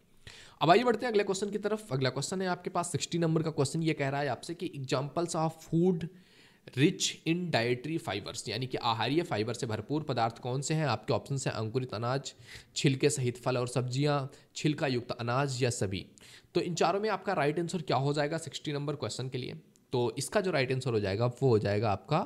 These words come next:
ऑप्शन नंबर डी, उपर्युक्त सभी। अगला क्वेश्चन है सिक्सटी वन नंबर का क्वेश्चन कि scientific name of vitamin A,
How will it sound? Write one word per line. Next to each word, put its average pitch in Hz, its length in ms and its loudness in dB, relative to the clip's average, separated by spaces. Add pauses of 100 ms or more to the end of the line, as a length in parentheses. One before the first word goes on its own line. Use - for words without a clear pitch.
(140)
ऑप्शन 104 300 -4
नंबर 101 320 -2
डी, 131 460 -2
उपर्युक्त 123 520 -2
सभी। 90 420 -6 (760)
अगला 214 200 8
क्वेश्चन 247 300 0
है 254 60 0
सिक्सटी 214 320 0
वन 185 140 4
नंबर 190 240 -2
का 202 100 -2
क्वेश्चन 180 320 -4
कि 190 100 -4
scientific 147 680 0
name 151 340 0
of 151 160 2
vitamin 131 480 -2
A, 104 100 2